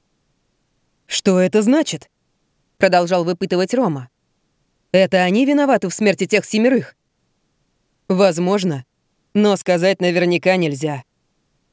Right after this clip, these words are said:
Лауренс поставил чашку Петри на стол и потер глаза. Похоже, он колебался, чего прежде Рома никогда за ним не замечал. И от этого ему стало не по себе.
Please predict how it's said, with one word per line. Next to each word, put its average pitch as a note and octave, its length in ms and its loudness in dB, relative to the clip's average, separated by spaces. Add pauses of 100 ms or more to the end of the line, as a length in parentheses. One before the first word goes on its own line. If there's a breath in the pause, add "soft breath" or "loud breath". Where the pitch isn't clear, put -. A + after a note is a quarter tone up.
(140)
Лауренс G3 400 2
поставил F#3 460 -2
чашку F3+ 340 -4
Петри F3+ 240 -2
на F3+ 160 -2
стол B3+ 320 -2 (440)
и A#3 180 0
потер A3 320 -2
глаза. G3 460 -2 (880)
Похоже, A#3 400 0
он A3+ 100 -2
колебался, A#3+ 680 -2 (360)
чего G#3 240 0
прежде G3 340 -2
Рома G3 200 -2
никогда G3 400 -2
за F#3 100 -2
ним G3 160 -2
не G3 100 -2
замечал. G3 540 -4 (680)
И G#3 80 2
от G3 180 0
этого G#3+ 260 -2
ему G#3 220 0
стало G3 260 0
не G3 140 -2
по F3 120 -6
себе. C#3+ 400 -8